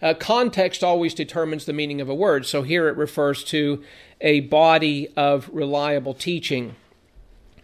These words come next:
Now, Paul was said to preach, again, Galatians one twenty-three, "the faith which he once tried to destroy."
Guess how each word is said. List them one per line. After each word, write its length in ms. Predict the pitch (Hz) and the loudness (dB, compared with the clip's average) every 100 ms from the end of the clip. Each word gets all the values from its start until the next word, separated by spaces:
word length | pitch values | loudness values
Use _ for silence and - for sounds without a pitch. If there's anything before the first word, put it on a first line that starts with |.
| - - - - - - | -20 -16 -14 -14 -18 2
Now, 200 | 170 170 | 4 6
Paul 420 | - 220 269 269 | 4 4 8 8
was 180 | 196 185 | 6 4
said 260 | 202 185 165 | 4 2 2
to 100 | 160 | -4
preach, 580 | - 202 196 - - - | 0 0 0 -6 -8 -6
again, 320 | 170 160 170 | -4 0 0
Galatians 500 | 160 160 165 160 160 | 0 0 0 0 -4
one 180 | 151 156 | -2 -4
twenty-three, 480 | 156 156 147 156 147 | -2 -4 -4 -2 -2
"the 120 | 143 | -2
faith 320 | - 170 165 | 0 2 2
which 160 | 160 - | -2 -2
he 80 | 151 | -2
once 320 | 151 160 - | 0 -2 -2
tried 300 | - 151 143 | 0 0 0
to 40 | |
destroy." 640 | 139 135 - 190 185 156 | -6 -8 -4 0 4 4